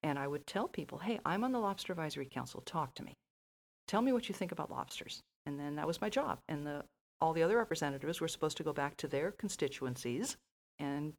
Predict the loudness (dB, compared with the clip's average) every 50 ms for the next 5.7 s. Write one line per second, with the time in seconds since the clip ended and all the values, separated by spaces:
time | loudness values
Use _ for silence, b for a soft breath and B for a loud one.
0 | _ -4 0 0 2 2 2 0 0 -2 -2 -2 0 0 0 0 0 -2 -2 -4
1 | -6 -8 -10 -12 _ _ _ _ _ _ _ -4 -2 -2 -2 -4 -8 _ _ _
2 | _ _ -4 0 2 2 2 2 2 2 2 2 2 2 0 0 0 -2 -6 -8
3 | -2 -2 0 0 0 -4 -8 _ _ _ _ _ _ _ _ _ _ _ _ _
4 | _ _ _ _ _ _ 0 2 4 2 2 2 2 0 0 -2 -2 -2 -2 -2
5 | 0 0 -2 -2 -4 -4 -4 -4 -4 -4 -2 -2 -4 -4